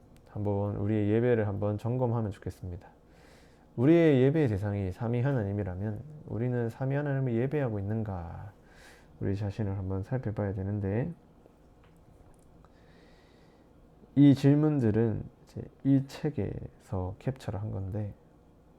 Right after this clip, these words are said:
한번 주의 깊게 이 질문에 대답,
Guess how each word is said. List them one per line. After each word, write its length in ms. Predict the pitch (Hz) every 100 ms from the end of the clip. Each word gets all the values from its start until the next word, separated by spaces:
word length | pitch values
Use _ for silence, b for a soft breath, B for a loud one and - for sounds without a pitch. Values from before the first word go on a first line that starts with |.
| - - - -
한번 560 | - 110 98 107 104 98 - - - - - - - - -
주의 260 | - 113 117
깊게 600 | 139 135 95 95 95 107 175 -
이 240 | 117 113
질문에 680 | 107 113 117 113 101 95 98
대답, 360 | - 101 101